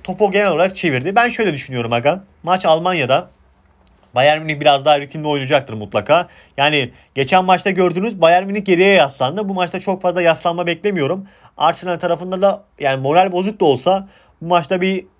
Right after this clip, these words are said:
iyi bir reaksiyon, takımı kendine biraz daha getirecektir. Ben burada Arsenal'in de Bayern Münih'in de birbirine atacağı golleri değerlendirdim. K G var olarak tek tercih yaptım. Karşı gelecek golleri beklerim aga. Benim tercihim bu yönde.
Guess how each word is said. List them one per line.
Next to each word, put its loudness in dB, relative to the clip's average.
iyi 0
bir 0
reaksiyon, 2
takımı -8
kendine -2
biraz 2
daha 2
getirecektir. -6
Ben 0
burada -2
Arsenal'in 0
de 0
Bayern 4
Münih'in -6
de -2
birbirine -4
atacağı 0
golleri 0
değerlendirdim. -2
K -2
G 2
var 4
olarak 2
tek -6
tercih 0
yaptım. -4
Karşı -2
gelecek -8
golleri -2
beklerim -4
aga. -8
Benim -10
tercihim -2
bu -2
yönde. -4